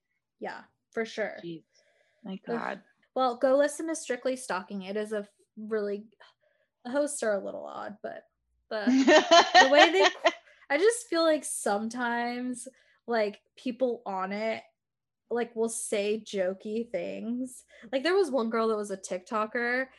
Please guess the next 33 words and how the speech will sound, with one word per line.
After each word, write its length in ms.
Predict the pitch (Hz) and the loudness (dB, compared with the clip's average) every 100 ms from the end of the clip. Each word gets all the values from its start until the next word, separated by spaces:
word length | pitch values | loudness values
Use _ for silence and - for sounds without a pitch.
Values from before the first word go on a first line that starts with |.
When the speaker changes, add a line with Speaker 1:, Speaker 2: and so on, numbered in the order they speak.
| - - | -20 -6
Speaker 1:
and 540 | 226 226 220 214 196 - | -2 -2 -2 -4 -8 -8
they 160 | 208 220 | -2 0
got 240 | 208 190 | 2 0
her 120 | 214 196 | -2 -4
to 60 | |
come 200 | 196 202 | -4 -6
on 140 | 180 185 | -4 -6
and 120 | 196 | -8
tell 160 | 196 196 | -8 -6
her 120 | 190 | -8
story 300 | - 175 185 | -6 -6 -6
that 140 | 185 | -8
she 120 | - | -8
had 140 | 185 190 | -8 -8
told 280 | 180 175 190 | -10 -8 -10
on 120 | 175 | -12
a 80 | 190 | -12
TikTok. 600 | 180 175 202 220 247 - - 240 254 | -12 -8 -4 -4 -6 -16 -20 -8 -2
And 140 | 269 | 0
Speaker 2:
Mm-hmm. 40 | 208 | 0
Speaker 1:
she, 720 | 196 165 247 294 294 277 - _ _ _ 233 | 0 -2 -2 0 0 0 -2 _ _ _ -8
the 200 | 233 254 | -2 2
way 180 | 254 | 2
she 240 | 269 - 262 | 0 -4 -4
deals 280 | 208 202 202 | -2 -2 -2
with 120 | 226 | -6
her 140 | 226 | -6
stalking 840 | 220 - 175 180 202 240 247 254 262 _ - - | -6 -6 -4 -4 -6 -8 -6 -8 -10 _ -20 -6
was, 320 | 247 240 220 | -2 0 0
like, 440 | 226 214 190 190 - | 0 0 0 -4 -8
making 880 | 214 208 208 202 202 208 208 208 196 196 | -6 -2 0 -2 -2 -6 -4 -6 -6 -10
self-deprecating 1000 | - 196 196 - 175 190 196 190 190 | -4 -4 -4 -6 -6 -8 -6 -8 -6
jokes. 580 | 196 165 180 226 - - | -6 -6 -6 -8 -12 -20